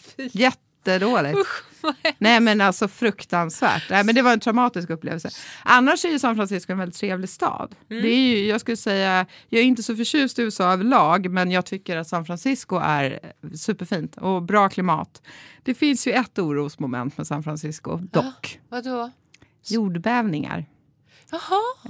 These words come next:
Speaker 2: Eh, man väntar ju den stora jordbävningen. Det var ju en typ nittonhundrafyra, två, nio,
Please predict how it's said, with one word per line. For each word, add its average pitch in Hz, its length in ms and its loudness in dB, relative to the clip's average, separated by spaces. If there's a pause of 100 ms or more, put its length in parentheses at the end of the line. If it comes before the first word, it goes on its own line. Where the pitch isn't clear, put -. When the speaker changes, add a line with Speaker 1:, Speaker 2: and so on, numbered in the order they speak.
(100)
Speaker 2:
Eh, 226 140 2
man 202 120 4
väntar 214 360 2
ju 214 100 4
den 175 160 -2
stora 226 380 2
jordbävningen. 151 680 0
Det 214 60 2
var 247 200 6
ju 254 80 6
en 190 240 4
typ - 240 -4
nittonhundrafyra, 170 2500 0
två, 240 420 0
nio, 233 460 0